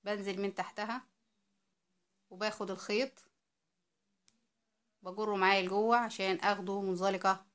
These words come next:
في الحلقة اللي معايا، وارتفع سلسلتين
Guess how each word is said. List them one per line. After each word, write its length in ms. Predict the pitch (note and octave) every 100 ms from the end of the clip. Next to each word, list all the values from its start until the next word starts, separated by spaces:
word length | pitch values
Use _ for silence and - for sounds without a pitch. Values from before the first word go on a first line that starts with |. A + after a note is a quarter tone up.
| _
في 60 | F3
الحلقة 500 | F3 F#3 F3 F3 - _ _ _ _ _ _ -
اللي 140 | G3
معايا، 340 | G3 F3+ C#3+ - _ _ _ _ _ _
وارتفع 440 | F#3 F#3 G#3+ G3+
سلسلتين 760 | F#3 G3+ G3+ F3+ - G3+ A#3 C4